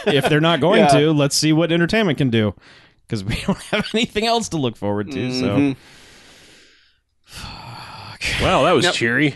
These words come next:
Speaker 2: No, well,
Speaker 1: Yeah.
Speaker 2: you know, fuck this year. Fuck everything
Speaker 1: Yeah.
Speaker 2: about it. We're airing our grievances. <laughs>
Speaker 1: What, what was it you said about nineteen ninety last year,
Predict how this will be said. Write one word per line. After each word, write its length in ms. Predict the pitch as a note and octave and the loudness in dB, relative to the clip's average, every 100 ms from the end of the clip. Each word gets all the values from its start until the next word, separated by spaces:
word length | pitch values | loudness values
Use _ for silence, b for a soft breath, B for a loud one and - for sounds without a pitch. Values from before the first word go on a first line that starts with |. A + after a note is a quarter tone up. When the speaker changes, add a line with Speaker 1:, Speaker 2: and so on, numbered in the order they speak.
| - | -2
Speaker 2:
No, 240 | D4+ D4+ | 0 2
well, 320 | E3+ A3 C4 F4+ | 2 4 4 4
Speaker 1:
Yeah. 60 | |
Speaker 2:
you 60 | A#3+ | 4
know, 280 | E3 A3 A3+ | 4 0 -2
fuck 360 | - C4+ C4 | -6 -4 -2
this 200 | G3+ - | -2 2
year. 200 | C#3+ G2+ | 2 2
Fuck 220 | - D3+ | 0 0
everything 300 | F#3+ A3 A3 | 4 4 6
Speaker 1:
Yeah. 60 | - | 4
Speaker 2:
about 260 | B3 A#3 D3 | 4 2 2
it. 60 | |
We're 220 | A2+ C3+ E3 | 2 2 2
airing 280 | C#3+ F#3+ | 2 2
our 100 | G3 | 2
grievances. 760 | F#3 G3 E3+ B2+ G#3+ - - - | 2 4 4 2 -2 -2 -6 -8
<laughs> 40 | - | -10
Speaker 1:
What, 120 | F3 F3+ | -2 0
what 100 | F#4+ | 2
was 140 | C4+ | 2
it 180 | A#3+ B3+ | 0 -4
you 60 | G#3 | -2
said 180 | A#3 | 0
about 360 | G#3 G3+ D3+ - | 2 0 0 -6
nineteen 340 | F3 F#3 F#3+ | -2 -2 0
ninety 240 | F3 F3 E3 | 0 0 0
last 400 | A#2+ B2+ D3+ - | -2 -2 -2 -4
year, 280 | F3 E3+ | -4 -4